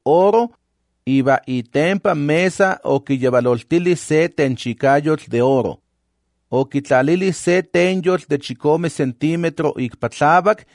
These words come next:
ikiyabalohka mesa. Iba okitlalili se tenchicayotl de oro,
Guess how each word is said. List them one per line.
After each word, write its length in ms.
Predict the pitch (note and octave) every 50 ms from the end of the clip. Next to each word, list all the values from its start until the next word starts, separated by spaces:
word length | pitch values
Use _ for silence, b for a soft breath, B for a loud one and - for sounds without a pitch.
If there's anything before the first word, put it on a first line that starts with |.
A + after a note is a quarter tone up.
| b b b b -
ikiyabalohka 960 | C3+ C#3 C3+ - - C3+ C3 A#2+ B2 A#2 A#2 A#2 A#2+ C#3 D3 C#3 - - C#3 C3+
mesa. 560 | C3 C3+ D3+ D#3+ D#3+ C#3 - - G2 C#2+ - _ _ _ _ _ _ _ _ _ _ _ _ _ _
Iba 300 | - C3 C#3 C3 C#3 C#3
okitlalili 840 | - - C#3+ C#3 - C3+ - - B2+ A#2 A#2+ C3+ D#3+ F3+ F3+ G3 F3+
se 260 | - - - E3 F3 E3
tenchicayotl 1000 | - F3 D#3 C#3+ C3+ - - C3+ A#2 - - C#3+ C#3+ D3+ D#3+ E3+ E3+ E3 - -
de 140 | - C3+ B2+
oro, 420 | C3 D3 F3 F#3+ G3+ G#3 A3 A3